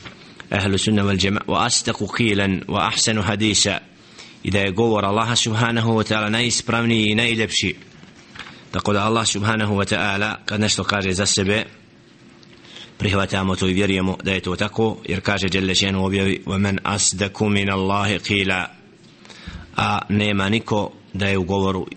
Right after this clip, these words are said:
istiniti od njega subhana. "Wa man asdaqu min Allahi haditha", i nema niko bolje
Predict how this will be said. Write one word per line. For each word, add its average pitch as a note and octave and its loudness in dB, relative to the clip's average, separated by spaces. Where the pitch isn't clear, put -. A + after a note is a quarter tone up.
istiniti F#2+ 0
od F2 -2
njega F#2+ 2
subhana. F#2+ -2
"Wa F#2+ 0
man G2+ 0
asdaqu G#2 -2
min G2+ 2
Allahi G2+ 0
haditha", G#2+ 0
i F#2+ -4
nema G#2+ 4
niko A#2 0
bolje A#2+ 0